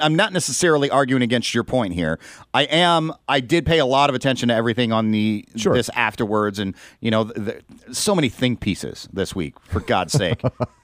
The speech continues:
Speaker 1: I, I just don't think it's as cut and dry as a fighter going, "I'm done," to a coach.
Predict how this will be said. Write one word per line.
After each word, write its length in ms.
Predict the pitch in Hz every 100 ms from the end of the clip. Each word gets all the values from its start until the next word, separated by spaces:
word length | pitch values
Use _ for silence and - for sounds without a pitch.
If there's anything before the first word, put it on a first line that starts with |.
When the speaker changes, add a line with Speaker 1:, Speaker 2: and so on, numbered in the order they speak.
| _ - -
Speaker 1:
I, 80 | 180
I 80 | 190
just 220 | 156 220 233
don't 160 | 196
think 160 | 190 175
it's 100 | 165
as 80 | 143
cut 200 | 175 160
and 60 |
dry 180 | 127 143
as 80 | 131
a 40 |
fighter 240 | 120 139 131
going, 220 | 123 120
"I'm 140 | 110
done," 460 | 101 147 165 120 113 - -
to 160 | 180
a 60 | 170
coach. 440 | - 247 - -